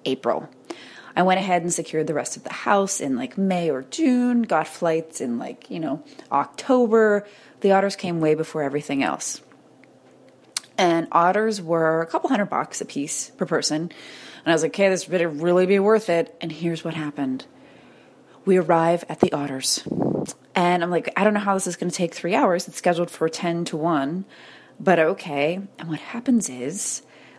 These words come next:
the owners come out, because what they don't tell you is that it's at their house that they've modified.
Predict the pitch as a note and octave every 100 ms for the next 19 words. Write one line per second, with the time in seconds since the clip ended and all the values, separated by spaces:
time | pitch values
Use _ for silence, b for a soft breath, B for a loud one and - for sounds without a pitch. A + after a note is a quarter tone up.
0 | - F3+ - F#3 G3 G#3 - F3+ C3 A#2+
1 | - - E3+ F#3 E3+ F3 F3 E3+ D3 -
2 | A#3 G3+ D#3+ E3 D3+ D3 - D3 C#3+ C3
3 | - - - C#3+ - - D3+ D3+ D3 D3
4 | C#3+ D3 - - - -